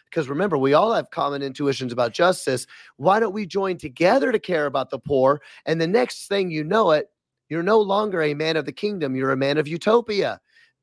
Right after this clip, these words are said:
You think like utopians think. You think like leftists think. And the next thing you know, you're going, "I don't like those people. I don't like those conservatives."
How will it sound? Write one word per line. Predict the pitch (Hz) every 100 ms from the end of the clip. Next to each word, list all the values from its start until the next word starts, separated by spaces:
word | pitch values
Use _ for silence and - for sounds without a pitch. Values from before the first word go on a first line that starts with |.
| _
You | 127 160
think | 190 185 190 175
like | 180
utopians | 202 202 220 233 202 175 139
think. | - 143 127 -
You | 160 185
think | 180 190 185
like | 190 185
leftists | 208 214 175 151
think. | - 151 135
And | 139
the | 156
next | 180 -
thing | 160 156
you | 156
know, | 190 175 156 - - -
you're | 170
going, | 175 156 139 131 135
"I | 165 240
don't | 240 175
like | 165 233 -
those | 160 143
people. | - - 196 - _ - -
I |
don't | 208 190
like | 196 -
those | 175 139
conservatives." | 180 147 - 170 156 143 135 120 -